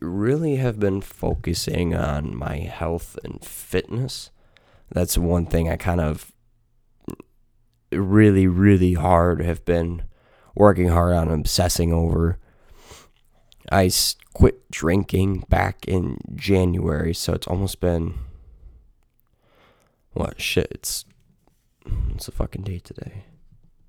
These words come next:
I mean, it's been, what, five and a half months, almost six months since, since I've drank, and I actually feel great. I, I, I don't feel,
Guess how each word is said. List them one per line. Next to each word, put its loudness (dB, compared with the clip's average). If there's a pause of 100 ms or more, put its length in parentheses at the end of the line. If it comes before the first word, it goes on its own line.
(1000)
I -2
mean, 0
it's -4
been, 4
what, -4
five 4
and 2
a 2
half -2
months, -2
almost -4
six -6
months -2
since, -6 (920)
since -2
I've 2
drank, 0
and -2 (400)
I 0
actually 0
feel 2
great. 2 (560)
I, -2
I, 0
I -2
don't 0
feel, 0